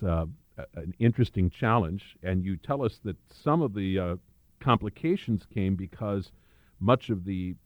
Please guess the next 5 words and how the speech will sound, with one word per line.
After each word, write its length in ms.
manufacturing 1160
actually 400
occurred 540
in 140
Japan. 680